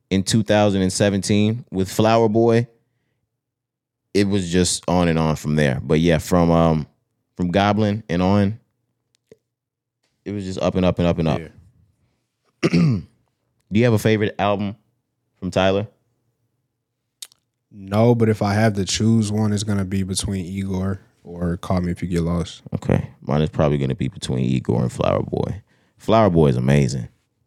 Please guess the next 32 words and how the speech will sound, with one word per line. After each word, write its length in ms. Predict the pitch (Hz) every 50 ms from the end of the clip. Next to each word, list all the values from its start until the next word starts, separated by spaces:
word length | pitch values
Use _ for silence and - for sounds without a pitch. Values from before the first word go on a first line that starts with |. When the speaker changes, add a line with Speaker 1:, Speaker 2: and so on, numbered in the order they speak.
| _ _ _ _ _ _ _ _ _ _ -
Speaker 1:
That 100 | - 95
was 120 | 95 92 76
the 60 | 90
first 300 | - - 90 87 85 -
one 140 | 82 78 80
he 80 | 80
was 120 | 76 76 71
nominated 460 | 73 71 71 71 71 71 67 64 65
for 180 | - - 71 69
a 40 | 65
Grammy 420 | 67 73 73 73 67 69 65 64
on. 120 | 64 64
He 100 | 71 76
didn't 340 | 78 80 95 90 82 76 73
win 220 | 78 80 78 73 69
that 180 | 64 60 58
year. 260 | 62 64 65 64 60
He, 240 | 65 71 69 67 - - _ _ _ _ -
that's 240 | - 69 73 - 87
why 220 | 85 78 76 78
the 80 | 78 80
nigga 280 | 80 85 82 82 82
just 180 | 67 78 73 73
went 160 | 80 78 71
harder 320 | 71 78 82 80 80 78 76
and 100 | 73 71
harder. 460 | 73 80 82 80 71 65 62 64 - _ _ _ _ _ _ _ _ _ _ _ _ _ _ _ _ _ _ _
Dropped 340 | - 82 78 78 - _ _ _ _ _ _
Igor 340 | - 87 85 80 82 78 76
next. 340 | 73 76 76 73 67 - -
He 100 | - 82
won 320 | 80 80 78 76 73 -